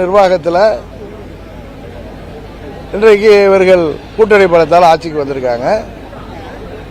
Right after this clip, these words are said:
இது ராவணன் ஆட்சின்னு தான் மக்கள் பேசுறாங்க. எப்படி ராமர் ஆட்சிக்கு வீழ்ச்சி இது? அஹ், தமிழ்நாட்டுல ஒரு நல்ல ஆட்சியில வரணும். இது மக்கள் விரோத, போதை புழக்கம் உள்ள,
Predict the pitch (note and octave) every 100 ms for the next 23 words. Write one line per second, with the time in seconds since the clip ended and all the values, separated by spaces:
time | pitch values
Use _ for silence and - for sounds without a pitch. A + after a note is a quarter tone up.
0 | - - - - - - - - D3+ E3+
1 | D#3 D#3+ A3 C4 C4 A#3 G#3+ G3 G3+ G#3
2 | C4 - - D3 B2+ - - - - F3
3 | C4+ D#4+ B3 C4+ C#4+ C4+ B3 F#3 A#3 G3+
4 | G#3+ F#3+ F#3 A3 G#3+ G#3 F#3 F3+ - -
5 | - - D#3+ D#3+ D#3 D3+ C#3+ C#3 C3+ C3
6 | B2+ B2 B2 E3 A#3+ A#3 A3 F#3+ F#3 F3
7 | D#3 E3 B3+ B3+ F#3 A3 G#3+ F#3 F3+ B2
8 | - - - B2+ D#3 D#3+ E3 A#3+ A3+ G#3+
9 | G#3+ G#3+ A#3+ G3 - - - - C#3 A3
10 | A#3+ A3+ G3 G#3 F#3+ G3 F#3+